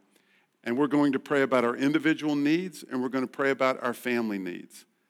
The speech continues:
For the month of January, we are going to begin signing up throughout the month of December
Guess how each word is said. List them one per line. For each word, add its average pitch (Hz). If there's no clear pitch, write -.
For 123
the 117
month 147
of 151
January, 104
we 113
are 147
going 135
to 127
begin 123
signing 139
up 127
throughout 151
the 131
month 139
of 131
December 117